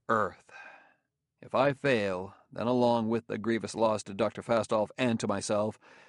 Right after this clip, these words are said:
there would be an end for any hope Earth people might have to move out of Earth and into the galaxy generally. For that reason, I must not fail, and I must keep on somehow as long as I am not physically thrust off this world."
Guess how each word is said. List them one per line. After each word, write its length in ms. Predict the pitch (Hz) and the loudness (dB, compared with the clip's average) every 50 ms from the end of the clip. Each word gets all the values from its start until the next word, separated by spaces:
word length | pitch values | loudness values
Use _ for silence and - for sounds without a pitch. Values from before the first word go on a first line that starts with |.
| - _ _ _ _ _ _ - | -20 _ _ _ _ _ _ -10
there 100 | - - | -6 -6
would 140 | 110 110 | -4 -2
be 120 | 113 127 127 | 0 2 2
an 140 | 120 113 - - | 2 0 0 0
end 360 | - 151 131 123 123 123 110 - | 2 2 4 4 2 2 -2 -4
for 160 | - - 127 - | -8 -8 -6 -2
any 240 | 127 131 143 147 131 | -2 0 0 0 0
hope 300 | 104 120 120 117 113 - - | 2 2 2 2 2 0 -2
Earth 220 | 127 131 123 - | -2 -2 -2 -2
people 260 | - 113 101 - 101 | -6 -8 -6 -4 -4
might 220 | 104 110 117 110 98 | -2 -2 -2 -2 -2
have 320 | 107 120 117 107 107 107 | -2 -2 -2 -2 -2 -4
to 100 | - 107 | -4 -2
move 340 | 101 110 131 143 143 135 113 - | 0 2 4 4 2 2 -2 -2
out 140 | - 120 117 | -2 -2 -2
of 120 | 107 - - | -2 -4 -2
Earth 300 | - 123 123 139 151 156 - | -2 0 0 0 -2 -4 -6
and 160 | 101 101 - _ - | -8 -8 -8 _ -6
into 180 | 147 139 - | -6 -4 -6
the 100 | 107 107 | -6 -8
galaxy 600 | 101 - - 147 143 139 113 101 - - - 98 101 | -8 -4 -2 0 0 0 0 -2 -4 -8 -8 -8 -6
generally. 640 | 104 - 127 120 110 104 95 92 92 98 98 - - _ _ _ _ _ _ _ _ _ _ _ _ _ _ _ _ _ _ _ _ _ _ _ | -2 0 0 2 2 0 -2 -4 -6 -8 -10 -12 -16 _ _ _ _ _ _ _ _ _ _ _ _ _ _ _ _ _ _ _ _ _ _ _
For 140 | _ - 82 | _ -14 -10
that 220 | 85 107 110 110 | -6 -4 -2 -2
reason, 360 | 98 117 117 113 110 110 101 98 | -2 -2 -2 -2 -2 -4 -4 -4
I 160 | 101 101 98 | -4 -4 -4
must 300 | 92 95 98 - - - | -6 -6 -8 -8 -10 -8
not 260 | 92 95 92 82 - | -8 -8 -8 -8 -10
fail, 480 | - - 95 87 85 80 73 71 - - - - - - - - _ _ _ _ _ _ - | -12 -14 -14 -12 -12 -14 -14 -16 -16 -18 -20 -20 -20 -20 -20 -20 _ _ _ _ _ _ -16
and 160 | - 107 107 | -14 -12 -10
I 140 | 90 92 98 | -10 -8 -8
must 300 | 92 92 92 - - - | -8 -8 -8 -10 -12 -12
keep 220 | - 104 85 - | -10 -10 -10 -10
on 220 | 92 90 87 92 90 | -10 -10 -10 -10 -10
somehow 460 | - 90 82 82 87 87 90 92 90 | -12 -12 -12 -12 -12 -10 -8 -8 -8
as 100 | 92 95 | -6 -6
long 240 | 95 95 101 104 101 | -4 -4 -2 -2 -4
as 80 | 95 | -4
I 160 | 101 95 101 | -4 -4 -2
am 140 | 101 98 98 | -4 -4 -4
not 220 | 98 101 101 - - | -4 -6 -6 -8 -10
physically 600 | - - - 143 131 120 - - - 110 110 95 | -14 -6 -2 -2 -2 -2 -4 -8 -8 -10 -10 -10
thrust 440 | - - - 101 104 101 - - - | -12 -12 -10 -8 -8 -8 -10 -12 -8
off 280 | - 98 95 95 92 _ - | -6 -6 -6 -6 -8 _ -10
this 280 | 87 98 98 - - | -8 -8 -6 -8 -10
world." 580 | - 90 90 87 87 87 87 92 92 - - | -10 -10 -10 -8 -8 -10 -10 -12 -14 -18 -20